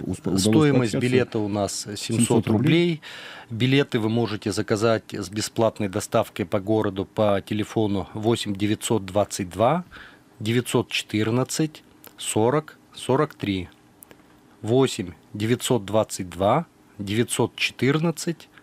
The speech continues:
Speaker 2: сорок сорок три.
Speaker 1: Вот. Теперь уже стало понятно, что можно позвонить по этому номеру телефона, и билеты с доставкой по городу. То есть их еще и привезут. Я правильно понял, да?
Speaker 2: Да.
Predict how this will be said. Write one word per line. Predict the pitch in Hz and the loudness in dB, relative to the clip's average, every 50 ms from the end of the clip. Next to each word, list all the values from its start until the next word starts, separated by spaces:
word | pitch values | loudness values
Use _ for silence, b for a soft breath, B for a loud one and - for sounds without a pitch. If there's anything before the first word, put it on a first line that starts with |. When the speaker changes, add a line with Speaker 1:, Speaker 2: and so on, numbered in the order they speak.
| B _ | B _
Speaker 2:
сорок | - - - - 110 117 135 147 147 - - _ _ _ _ _ | -8 -4 0 2 2 4 4 2 -2 -4 -10 _ _ _ _ _
сорок | - - - 123 135 143 143 - - | -16 -2 0 2 2 2 0 -4 -6
три. | - - 101 98 95 95 - _ _ _ _ _ _ _ _ _ _ _ | -6 -4 -2 -2 -2 -4 -8 _ _ _ _ _ _ _ _ _ _ _
Speaker 1:
Вот. | - 80 87 85 78 73 - - - | -4 -2 0 0 0 -2 -4 -12 -20
Теперь | - - 143 175 | 0 4 4 6
уже | 180 131 113 | 6 4 2
стало | - - 110 117 117 | 2 4 4 4 4
понятно, | - 101 90 92 87 - - 87 | 4 2 4 4 2 0 -2 -6
что | - - | -2 2
можно | 95 95 90 82 | 2 2 2 2
позвонить | - 98 85 101 107 101 80 - | 0 2 4 4 4 4 4 4
по | 95 | 2
этому | 87 - 87 87 | 2 2 2 2
номеру | 90 90 87 85 80 80 | 4 4 4 4 2 0
телефона, | 78 - 113 127 - 160 165 151 127 | -2 0 -2 0 2 2 2 4 4
и | 107 | 4
билеты | 95 110 123 113 110 98 | 4 2 0 2 2 0
с | 82 | 0
доставкой | 80 95 - - 110 - - 101 | 0 -2 2 2 2 2 0 -2
по | - - | 0 2
городу. | 101 98 87 80 80 69 - | 2 2 2 2 0 -2 -2
То | - 95 | -2 -2
есть | 95 - - | -2 0 -2
их | 98 104 _ | -6 -6 _
еще | - - 92 | -8 -4 -2
и | 92 87 | -2 -2
привезут. | _ 87 92 92 85 85 82 80 78 78 78 78 101 113 123 - - - _ _ b b b b b b b b b b _ _ _ _ _ _ _ _ _ | _ 0 0 2 2 2 0 -2 -2 -4 -4 -4 -2 -2 -2 -4 -4 -10 _ _ b b b b b b b b b b _ _ _ _ _ _ _ _ _
Я | 87 82 | -4 0
правильно | - 117 110 92 82 78 | 2 4 4 4 2 0
понял, | - 80 73 69 | -2 -4 -4 -4
да? | 71 | -2
Speaker 2:
Да. | 98 98 95 95 | -2 -2 -2 -4